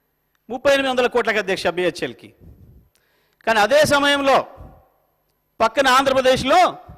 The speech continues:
బీటీజీని, బీఓపీని వేరువేరు చేసి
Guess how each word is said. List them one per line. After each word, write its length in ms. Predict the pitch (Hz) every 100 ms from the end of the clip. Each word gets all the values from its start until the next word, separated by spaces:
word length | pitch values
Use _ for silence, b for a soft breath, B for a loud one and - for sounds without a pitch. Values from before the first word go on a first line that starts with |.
| _ _ _ _ _ _ _ _ _ _ _ 160
బీటీజీని, 580 | 240 285 285 277 277 285
బీఓపీని 400 | 254 277 262 262 226
వేరువేరు 340 | 247 277 269 240
చేసి 260 | 254 233